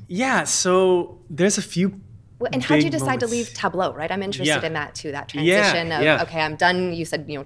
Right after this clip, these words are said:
Speaker 2: "climbing the
Speaker 1: Mm-hmm.
Speaker 2: corporate ladder, now I'm gonna do this thing on my own."
Speaker 1: Yeah.
Speaker 2: How did you get to that point?
Speaker 1: I started to get people to ask me varieties of a very similar question. They would say, "I think it's great that you show us how to make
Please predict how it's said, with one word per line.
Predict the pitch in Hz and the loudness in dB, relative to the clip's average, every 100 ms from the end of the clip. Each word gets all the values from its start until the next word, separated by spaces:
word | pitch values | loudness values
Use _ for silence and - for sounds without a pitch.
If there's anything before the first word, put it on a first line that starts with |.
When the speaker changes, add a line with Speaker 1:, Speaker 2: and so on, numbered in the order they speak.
| - - | -14 -4
Speaker 2:
"climbing | 190 143 | 0 2
the | 127 | 2
Speaker 1:
Mm-hmm. | - | 2
Speaker 2:
corporate | 151 | 2
ladder, | 165 165 156 | 0 -2 -2
now | |
I'm | 151 | -4
gonna | 165 | -6
do | 156 151 | -6 -6
this | 151 147 | -6 -8
thing | - 156 147 147 | -8 -8 -8 -12
on | 147 | -12
my | 139 135 | -12 -12
own." | 139 147 139 135 | -12 -12 -14 -4
Speaker 1:
Yeah. | 185 220 | 0 0
Speaker 2:
How | |
did | 185 - | -2 -8
you | |
get | 170 - | -8 -8
to | - | -8
that | - | -10
point? | 127 123 - - | -14 -16 -20 -8
Speaker 1:
I | 156 | -4
started | - - 196 214 208 | -2 0 0 0 -4
to | 151 | -4
get | 135 | -4
people | - 131 120 | -4 -8 -6
to | |
ask | 117 117 - - | -4 -4 -6 -8
me | 110 107 104 - - - - - - - - - | -12 -12 -14 -20 -20 -20 -20 -20 -20 -20 -20 -18
varieties | 117 123 120 120 117 110 | -6 -2 0 -2 -4 -8
of | 104 | -8
a | |
very | 104 107 | -8 -6
similar | - 104 | -6 -10
question. | 95 110 - 104 101 | -10 -10 -8 -10 -10
They | |
would | 110 - | -6 -2
say, | 131 120 117 - - - - - - | 0 0 -2 -14 -20 -20 -20 -16 -10
"I | |
think | 135 196 | -2 0
it's | 175 | 0
great | - 143 139 | 2 2 2
that | 139 - | 0 -4
you | - | -4
show | - 120 | -2 -2
us | 113 - | -2 -4
how | 117 110 | -4 -4
to | |
make | 104 104 101 - | -6 -8 -10 -14